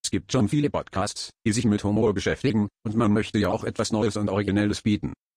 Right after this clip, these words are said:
Hier sind einige mögliche Themen, die du vielleicht noch nicht gehört hast. Die lustigsten Fails aus dem Internet, du kommentierst die peinlichsten, skurrilsten oder einfach nur ähnlichen Videos,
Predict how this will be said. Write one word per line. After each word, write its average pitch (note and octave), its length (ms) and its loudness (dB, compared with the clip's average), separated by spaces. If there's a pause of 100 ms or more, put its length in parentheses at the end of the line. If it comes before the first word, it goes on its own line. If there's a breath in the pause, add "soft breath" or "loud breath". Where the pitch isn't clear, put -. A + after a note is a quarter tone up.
Hier - 100 2
sind C#3+ 200 2
einige G#2 300 2
mögliche G2+ 360 0
Themen, D2+ 320 0 (220)
die F#2+ 60 -2
du F#2+ 100 -2
vielleicht F2 360 0
noch A2 120 2
nicht G2 220 0
gehört G2+ 320 0
hast. - 260 -16 (560)
Die D#2+ 80 0
lustigsten A#2+ 600 0
Fails D3 240 2
aus F#2+ 160 -2
dem A#2 160 2
Internet, C#3 420 2 (160)
du A2 60 -2
kommentierst G#2+ 520 0
die A2+ 100 -2
peinlichsten, G2 600 -2 (200)
skurrilsten G#2 600 0
oder G2+ 200 0
einfach C#3 260 0
nur C#3+ 200 4
ähnlichen B2 340 0
Videos, F#2 500 -2